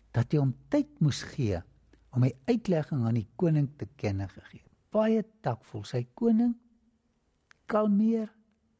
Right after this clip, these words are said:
gee my tyd." Kan jy hom sien? Mooi praat met die koning. Vertrou op die Here. Wat is die volgende stap?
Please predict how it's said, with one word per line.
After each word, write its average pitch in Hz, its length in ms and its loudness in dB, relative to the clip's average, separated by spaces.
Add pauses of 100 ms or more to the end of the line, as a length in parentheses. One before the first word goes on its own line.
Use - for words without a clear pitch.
(580)
gee - 260 -2
my 123 200 0 (100)
tyd." - 440 -18 (2000)
Kan 135 160 2
jy 185 100 4
hom 185 160 0
sien? 185 540 -2 (600)
Mooi 160 300 2
praat 170 420 -4
met 165 120 0
die 160 220 -4
koning. 101 440 -6 (1000)
Vertrou 190 480 -2
op 160 100 -2
die 143 220 -4
Here. 110 280 -8 (1900)
Wat - 180 -2
is 143 100 0
die 135 100 0
volgende 170 360 0
stap? 202 400 -4